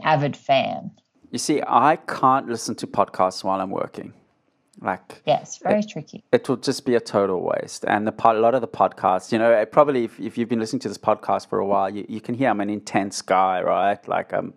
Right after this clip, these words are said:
Speaker 2: sort of, you know, and so the podcasts I listen to, a lot of them are,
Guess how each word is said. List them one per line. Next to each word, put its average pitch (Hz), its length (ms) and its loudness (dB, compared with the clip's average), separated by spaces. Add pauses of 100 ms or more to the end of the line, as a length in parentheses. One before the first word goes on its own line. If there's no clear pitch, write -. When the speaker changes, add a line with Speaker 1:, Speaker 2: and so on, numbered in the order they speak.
Speaker 2:
sort - 160 -2
of, - 160 -14 (540)
you - 100 -10
know, 85 340 -4
and 92 280 -2 (240)
so - 140 -4
the 92 100 -6
podcasts - 580 2
I 92 60 0
listen 101 300 -4
to, 90 260 -2
a - 20 0
lot 95 180 2
of 107 60 -2
them 98 180 0
are, 90 160 0